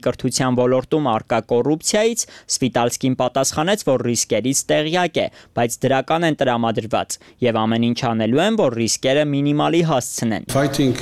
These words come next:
Speaker 2: uh, corruption in the educational s-,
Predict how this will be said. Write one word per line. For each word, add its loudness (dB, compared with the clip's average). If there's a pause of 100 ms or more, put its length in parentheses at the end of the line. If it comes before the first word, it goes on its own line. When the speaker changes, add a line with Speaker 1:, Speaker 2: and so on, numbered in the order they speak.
(240)
Speaker 2:
uh, -2
corruption 0
in 2
the 2
educational 0
s-, -2